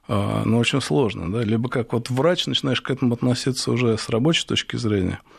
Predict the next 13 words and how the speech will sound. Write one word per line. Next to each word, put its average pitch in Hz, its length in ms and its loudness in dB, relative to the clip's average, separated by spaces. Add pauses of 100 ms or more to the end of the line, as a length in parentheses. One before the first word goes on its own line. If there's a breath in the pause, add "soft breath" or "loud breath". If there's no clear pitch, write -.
(260 loud breath)
либо 139 240 2
ты 143 100 0
должен 135 300 2
всё-таки 131 320 -2
искать 139 380 -2
варианты, 127 440 2
чтобы 110 320 -2
людям 123 240 2
помочь. 117 500 2 (200 loud breath)
К - 80 -12
сожалению, 135 580 4
закон 139 400 0
неумолим. 135 580 4